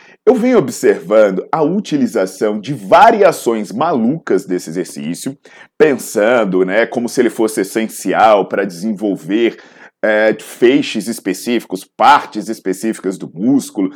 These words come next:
coisas assim. Um exemplo que se dá, é, alguns exemplos, né? Mas o primeiro deles é a galera ficar na, nos últimos graus de extensão, com a perna mais esticadinha,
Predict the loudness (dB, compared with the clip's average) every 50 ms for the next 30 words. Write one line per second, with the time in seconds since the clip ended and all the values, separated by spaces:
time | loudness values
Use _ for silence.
0 | -10 -20 _ _ _ -4 -2 2 4 4 4 4 2 0 0 -2 -4 -8 -16 -18
1 | -20 _ _ _ -20 -20 -20 _ _ -2 0 2 4 4 2 2 0 0 2 2
2 | 2 2 0 -2 -6 -8 -6 -6 -8 -6 -6 -8 -4 0 2 4 4 4 2 0
3 | -6 _ _ -2 0 0 2 2 2 2 2 0 0 0 0 0 0 -2 -2 -2
4 | -2 -4 -6 -6 -8 -10 -8 -2 2 2 4 4 4 4 2 2 4 4 4 4
5 | 4 2 2 0 0 0 0 0 2 2 2 4 4 2 2 0 0 2 2 2
6 | 2 0 -4 -4 -6 -6 -6 -6 -8 -8 -8 -10 -6 -4 0 4 4 4 4 4
7 | 0 -4 -6 -6 -6 -4 -2 -2 -2 -2 -2 -2 0 0 -2 -2 -2 -2 -2 -2
8 | -2 -4 -8 -12 -12 -14 -10 -8 -8 -8 -8 -8 -10 -10 -10 -10 -12